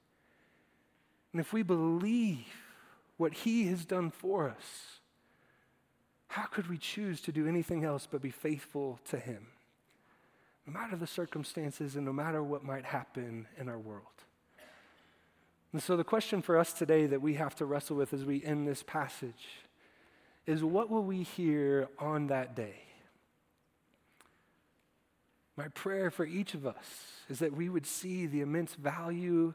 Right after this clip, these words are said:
of the kingdom of God, that we would devote our lives to it, that we would be all bought in, so that m-, we might hear the words, "Well done, good and faithful servant." Amen?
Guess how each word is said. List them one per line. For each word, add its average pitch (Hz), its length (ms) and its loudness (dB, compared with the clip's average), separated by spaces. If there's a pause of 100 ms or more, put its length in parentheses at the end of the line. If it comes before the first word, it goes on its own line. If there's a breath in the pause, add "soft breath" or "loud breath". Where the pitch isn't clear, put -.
(280 loud breath)
of 147 100 -2
the 143 80 0
kingdom 160 380 0
of 139 140 -6
God, 143 260 -2
that 143 100 2
we 160 100 0
would 156 160 2
devote 147 500 0
our 160 120 2
lives 156 340 2
to 165 80 2
it, 151 80 2
that 151 80 4
we 180 120 2
would 180 140 2
be 160 140 0 (140)
all 190 320 0
bought 151 380 -4
in, 135 380 0 (760 loud breath)
so - 140 -14
that 147 180 4
m-, 160 320 -2
we 220 220 2
might 180 260 2
hear 156 240 0
the 151 100 -4
words, 131 680 -6
"Well 160 240 0
done, 127 480 -2 (520 soft breath)
good 147 460 2 (220)
and 123 160 -12
faithful 123 640 -8 (180)
servant." 95 460 -14 (1040)
Amen? 156 360 -4